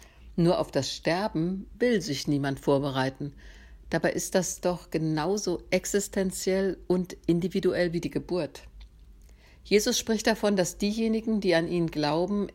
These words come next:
ewiges Leben haben werden. Nach hebräischem Verständnis meint der Begriff der Ewigkeit so viel wie Teilhaben an der kommenden Welt.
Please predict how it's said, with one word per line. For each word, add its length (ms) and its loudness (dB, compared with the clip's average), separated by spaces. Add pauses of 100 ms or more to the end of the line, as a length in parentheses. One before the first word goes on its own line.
ewiges 440 2
Leben 360 2
haben 280 -2
werden. 380 -4 (720)
Nach 300 4
hebräischem 580 4
Verständnis 640 0
meint 240 2
der 80 4
Begriff 440 -2
der 180 0
Ewigkeit 800 0 (300)
so 160 0
viel 340 0
wie 300 -2 (280)
Teilhaben 920 2
an 140 0
der 100 2
kommenden 540 0
Welt. 460 -2